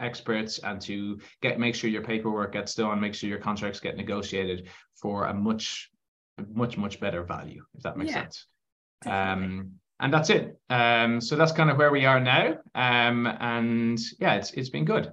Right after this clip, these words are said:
Speaker 1: It's been good. We
Speaker 2: Yeah.
Speaker 1: got a few awards. So we got Telstra Best of Business for Innovation and Outstanding Growth, which has been good. So it's nice to,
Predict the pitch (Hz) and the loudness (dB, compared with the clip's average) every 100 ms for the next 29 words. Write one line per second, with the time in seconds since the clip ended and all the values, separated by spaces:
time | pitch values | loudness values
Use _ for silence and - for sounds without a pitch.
0 | - 131 127 147 123 127 139 123 151 139 | -10 -10 -4 0 2 2 0 0 0 2
1 | 120 139 185 - 131 127 123 120 139 135 | 4 4 2 0 -2 2 2 4 2 2
2 | 127 120 120 117 117 113 113 113 113 110 | 0 0 0 0 0 0 -2 0 -2 0
3 | 113 110 110 113 180 170 - 107 104 - | 0 0 0 0 -2 -2 -2 -2 -2 -2
4 | 107 - 101 101 98 104 147 156 - - | -4 -4 -2 -2 -2 0 -2 -4 -14 -20
5 | - - - 113 110 107 104 110 160 160 | -20 -16 -6 -4 -2 -2 0 4 2 2
6 | 117 110 110 123 131 131 - 135 127 123 | 4 4 2 2 4 4 0 0 2 2
7 | 117 | 0